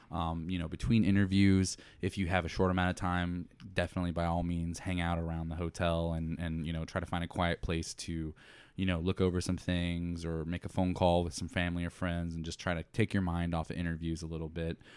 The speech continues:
Um, some other ideas, you know, go back home, take a quick nap, uh, just relax, watch some T V.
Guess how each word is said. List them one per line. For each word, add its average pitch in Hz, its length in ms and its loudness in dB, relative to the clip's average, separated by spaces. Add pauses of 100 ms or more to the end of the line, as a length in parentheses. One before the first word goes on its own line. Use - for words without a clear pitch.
(300)
Um, 90 320 4
some 90 200 2
other 87 220 6
ideas, 85 560 2
you 87 80 -2
know, 80 240 -2 (220)
go 92 120 0
back 85 240 0
home, 82 460 -2
take 85 160 -2
a 80 40 -6
quick - 200 0
nap, 82 500 -2 (760)
uh, 65 300 -14 (100)
just - 240 -10
relax, 85 640 0
watch 85 200 0
some 92 120 -6
T 87 300 -4
V. 82 420 -4